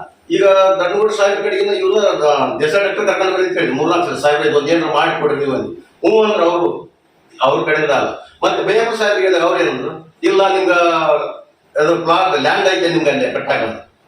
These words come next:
"ಇಲ್ಲ ಸರ್" ಅಂತ. "ನನ್ಗೊಂದು ಯಾವ್ದಾರು ಕೊಡ್ರಿ." "ಇಲ್ಲ ಲ್ಯಾಂಡ್ ಹೇಳು, ನಾ ಲ್ಯಾಂಡ್ ಕೊಡಿಸ್ತೀನಿ." "ಇಲ್ಲ ಲ್ಯಾಂಡ್ ನೀವು ತಗೊಂಡ್ರ ನಾನು ಅಲ್ಲೇ,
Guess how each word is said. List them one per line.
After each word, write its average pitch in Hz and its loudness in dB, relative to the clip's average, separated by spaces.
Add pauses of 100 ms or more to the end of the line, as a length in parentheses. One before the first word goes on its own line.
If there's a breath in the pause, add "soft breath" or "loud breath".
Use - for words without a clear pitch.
(340)
"ಇಲ್ಲ 165 2
ಸರ್" - -2
ಅಂತ. - -8 (320 soft breath)
"ನನ್ಗೊಂದು 202 0
ಯಾವ್ದಾರು 175 2
ಕೊಡ್ರಿ." - -10 (160)
"ಇಲ್ಲ 185 2
ಲ್ಯಾಂಡ್ 185 0
ಹೇಳು, 196 0
ನಾ 156 2
ಲ್ಯಾಂಡ್ 147 0
ಕೊಡಿಸ್ತೀನಿ." 110 -12 (720)
"ಇಲ್ಲ 214 4 (320)
ಲ್ಯಾಂಡ್ 214 0
ನೀವು 226 -2
ತಗೊಂಡ್ರ 180 0 (440)
ನಾನು 202 2
ಅಲ್ಲೇ, 185 0